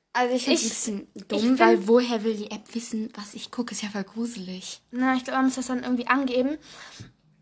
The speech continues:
Speaker 2: Aber was ich dann irgendwie dumm finde, was, äh, da auch, glaub ich, irgendwie so, dass sie da auch gemeint haben, dass wenn da, wenn die ja verraten, dass das, dass da langweilige Szenen drin vorkommen, dann will ich doch auch gar nicht rein.
Speaker 1: Ja.
Speaker 2: Also das ist,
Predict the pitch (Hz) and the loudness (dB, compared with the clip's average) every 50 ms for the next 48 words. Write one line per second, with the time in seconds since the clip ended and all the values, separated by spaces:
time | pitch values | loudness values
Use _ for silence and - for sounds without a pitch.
0 | _ - - - 285 262 285 269 311 370 381 339 - 311 285 254 254 262 262 233 | _ -20 -12 -6 -2 0 2 4 4 4 2 2 2 2 2 2 4 4 2 2
1 | 233 - 302 349 392 381 - 294 269 262 269 262 - - - - 262 262 254 247 | 2 0 0 0 0 0 0 -2 -2 -2 -2 -4 -6 -8 -6 -4 -4 -4 -2 -2
2 | 254 240 247 254 - - 262 247 240 233 - - 247 247 240 247 247 240 247 247 | -2 -4 -4 -4 -6 -8 -6 -6 -6 -8 -10 -8 -6 -6 -4 -4 -4 -4 -2 -2
3 | 240 240 233 233 233 240 233 - 254 247 247 262 240 240 233 240 - - 254 254 | -2 0 0 0 -2 -2 -4 -6 -8 -8 -6 -4 -2 -2 -2 -2 -2 -2 0 2
4 | 254 269 277 277 - 262 254 262 277 302 294 - - - - - - - 285 277 | 2 2 0 0 0 2 2 2 2 0 -2 -6 -14 -20 -20 -10 -4 0 0 0
5 | 277 - 311 349 370 370 339 - - - - 269 269 302 311 320 302 294 294 285 | 2 4 6 6 6 6 4 2 0 -8 -4 0 2 4 4 4 4 2 2 0
6 | 269 254 269 302 320 320 311 - 262 226 214 208 202 - _ _ - 254 233 - | 0 4 6 6 8 8 6 4 0 -8 -8 -8 -10 -14 _ _ -14 -10 -8 -6
7 | 247 247 226 - - 240 233 233 - 240 240 233 - - 247 240 240 233 233 233 | -6 -6 -6 -6 -8 -10 -10 -8 -6 -6 -4 -4 -2 -2 0 2 2 2 2 2
8 | 233 233 226 226 233 233 - - 240 226 226 226 220 226 220 226 220 214 196 233 | 2 0 0 0 -2 -2 -2 0 2 2 2 2 0 0 -2 -2 -2 -2 -2 -4
9 | 220 214 - - 240 240 247 240 269 269 294 294 285 294 - - - - - - | -6 -4 -2 -2 0 2 2 2 2 2 0 0 0 -2 -6 -8 -12 -12 -8 -4
10 | 262 254 254 240 - 247 226 233 247 262 247 220 214 214 208 202 202 _ _ _ | -2 0 0 -2 -2 -4 -4 -2 0 0 0 -2 -2 -4 -6 -8 -10 _ _ _
11 | _ - 220 214 208 202 - _ _ _ _ _ _ _ _ - - 226 - 262 | _ -12 -12 -10 -10 -12 -14 _ _ _ _ _ _ _ _ -8 -6 -4 -4 -2
12 | 247 247 - - 262 - - - | -2 -2 -4 -4 -6 -8 -8 -10